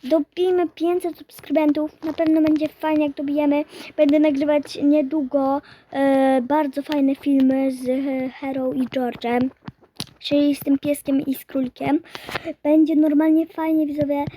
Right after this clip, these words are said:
więc nie przegapcie. Nikola jeden też już niedługo będzie w chyba kwietniu albo lipcu,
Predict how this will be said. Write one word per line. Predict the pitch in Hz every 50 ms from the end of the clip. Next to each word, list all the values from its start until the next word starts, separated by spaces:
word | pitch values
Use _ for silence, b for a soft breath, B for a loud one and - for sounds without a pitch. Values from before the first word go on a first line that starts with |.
| B B B B - -
więc | 294 285 285 294 _ -
nie | 285 311 349
przegapcie. | - - - - 330 277 302 311 302 - - _ - 302 285 277
Nikola | 285 277 - 311 302 302 294
jeden | 294 277 294 285 285 277 - B B B B
też | - 311 320 - -
już | 302 - -
niedługo | 294 294 277 311 302 294 294
będzie | 269 285 285 294 294 294 - 285 277 277 277 B B B B B B B -
w | 262 254 269 262 269 269 262 262 262 262 262 262 262 277 285 - - 285
chyba | - - 370 370 359
kwietniu | - - - - - 339 349 - - 330 320
albo | 320 294 294 311
lipcu, | 302 294 285 262 - _ - - 285 285 285